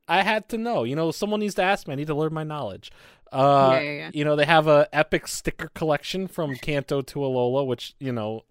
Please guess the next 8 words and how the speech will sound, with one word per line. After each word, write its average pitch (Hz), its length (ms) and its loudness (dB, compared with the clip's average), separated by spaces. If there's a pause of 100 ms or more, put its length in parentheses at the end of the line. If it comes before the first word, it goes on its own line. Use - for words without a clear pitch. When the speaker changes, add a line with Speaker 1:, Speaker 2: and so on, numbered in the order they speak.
(140)
Speaker 1:
who 135 100 -6
knows 139 240 -2
what 120 120 -4
that 143 240 4
means. 101 500 -10
Um, 107 400 -6 (480)
we 147 140 -2
got 147 340 6